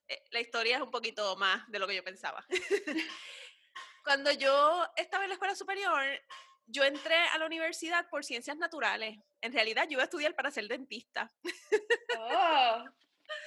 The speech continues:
Speaker 1: Sí, eso era, esos eran mis planes. Pero, en realidad, yo estuve solo un año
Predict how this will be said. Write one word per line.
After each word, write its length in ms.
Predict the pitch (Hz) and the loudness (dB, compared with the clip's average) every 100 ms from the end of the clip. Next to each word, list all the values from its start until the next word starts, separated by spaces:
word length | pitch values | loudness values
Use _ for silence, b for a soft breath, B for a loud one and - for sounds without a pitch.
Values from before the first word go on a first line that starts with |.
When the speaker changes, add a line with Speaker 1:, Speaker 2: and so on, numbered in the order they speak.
| 622 B B _ | -16 B B _
Speaker 1:
Sí, 340 | - 196 - _ _ | -6 -6 -6 _ _
eso 320 | 208 214 240 | -8 -4 0
era, 340 | 247 247 247 240 | 4 6 6 4
esos 220 | 240 294 | 0 -2
eran 200 | 320 320 | 0 0
mis 160 | 330 320 | -2 -8
planes. 640 | - 233 214 196 190 247 _ B B B B B B B B B _ _ | -2 4 6 6 2 -4 _ B B B B B B B B B _ _
Pero, 680 | 294 359 359 262 254 262 - - _ _ _ - | 6 6 6 6 6 6 2 -8 _ _ _ -8
en 240 | 233 226 254 | -6 -6 -2
realidad, 540 | 240 220 214 220 302 | 2 4 4 4 2
yo 100 | 254 | 2
estuve 240 | - 294 294 | 0 0 0
solo 320 | 269 269 - | 0 -2 -2
un 120 | 254 | -2
año 480 | 269 240 214 214 320 | 0 0 -2 -6 -6